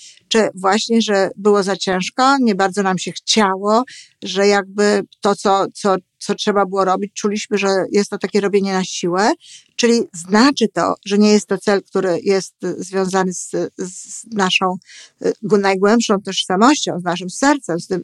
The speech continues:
co rzeczywiście jest dla nas. No w związku z tym jest to właśnie ten cel, który jest przeznaczony na, na straty. Jest to cel, który, który, którego na-, który należy sobie po prostu, y, odpuścić. Y, podobnie zresztą z postanowieniami.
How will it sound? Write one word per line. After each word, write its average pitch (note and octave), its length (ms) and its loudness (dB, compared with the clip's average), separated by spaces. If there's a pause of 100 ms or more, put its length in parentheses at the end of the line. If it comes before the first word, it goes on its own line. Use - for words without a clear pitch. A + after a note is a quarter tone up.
co - 200 -4
rzeczywiście G#3 600 0
jest F3 140 -2
dla E3+ 120 0
nas. G3+ 220 -2 (340)
No - 80 0
w A#3 60 -4
związku A3+ 340 2
z - 60 -6
tym G#3 200 2
jest F#3+ 160 0
to G3+ 140 0
właśnie F#3 280 -2
ten - 180 -6
cel, F3+ 160 -2
który F3+ 200 -4
jest F3+ 140 -4
przeznaczony F3 640 -4
na, E3+ 280 -6 (600)
na D4+ 100 -6
straty. - 440 -4 (280)
Jest G#3 160 -6
to C4+ 100 2
cel, G#3+ 240 0
który, A3+ 300 4 (100)
który, A3 340 2
którego A3 400 0
na-, A3 160 4 (100)
który G#3+ 220 2
należy G3 340 0
sobie G3 260 -4
po G3 120 -6
prostu, F3+ 540 -4 (340)
y, F#3 40 0 (320)
odpuścić. - 720 0 (160)
Y, A4+ 280 4
podobnie C#4+ 420 2
zresztą B3+ 400 0
z - 60 -8
postanowieniami. C4 880 -2